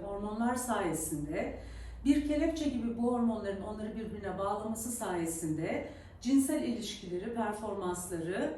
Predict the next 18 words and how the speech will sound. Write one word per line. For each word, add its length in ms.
had 140
safhada 500
iyi 280
oluyor. 380
Fakat 460
aradan 420
bir 60
süre 240
geçtikten 600
sonra, 340
hele 360
ki 200
beş 320
yılı, 180
yedi 260
yılı 320
bulduğu 320
zaman 440